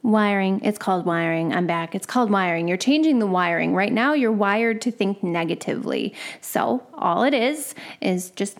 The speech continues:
flipping the switch, like I said before, and you're changing the wiring to more positive thoughts. And actually, that might be a really good question to, to ask yourself is,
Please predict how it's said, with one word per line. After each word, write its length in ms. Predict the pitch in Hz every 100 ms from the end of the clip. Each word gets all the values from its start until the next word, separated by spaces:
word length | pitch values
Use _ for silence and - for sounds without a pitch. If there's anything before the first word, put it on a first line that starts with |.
| _
flipping 400 | - - 151 214
the 80 | 269
switch, 260 | 247 233
like 160 | 226 214
I 60 | 202
said 180 | 214
before, 320 | 202 - 214 233
and 260 | - 185
you're 100 | 180
changing 400 | 180 208 202 202
the 60 | 190
wiring 380 | 175 170 165 165
to 120 | -
more 120 | 175
positive 720 | - - - - - 190 - - _
thoughts. 460 | - 254 - - - _ _ _ _ _ _ _ _ _ _ _ _
And 120 | 226
actually, 560 | 214 214 - 185 175 - -
that 160 | 240
might 240 | 359 294 -
be 100 | 165
a 80 |
really 240 | 156 170 170
good 160 | 175
question 540 | - 185 170 - 175 175
to, 320 | - 190 165
to 240 | 160 - -
ask 340 | 170 175 -
yourself 540 | 190 185 175 156 190
is, 320 | - 160 -